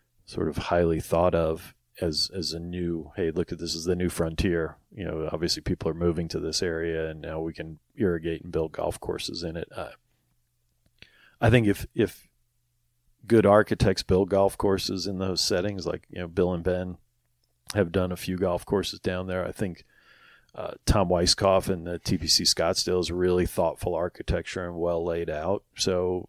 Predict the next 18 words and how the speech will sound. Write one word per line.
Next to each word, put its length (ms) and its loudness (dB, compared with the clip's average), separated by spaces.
I 40 -12
mean, 120 -8
those 200 4
I 80 4
think 200 -2
are 80 -2
great 280 -2
golf, 320 -6
are 80 -2
fantastic 800 -2
golf 200 0
courses 320 -4
in 240 -4
a 60 -2
desert 400 -4
setting. 440 0
But 220 2
as 380 -2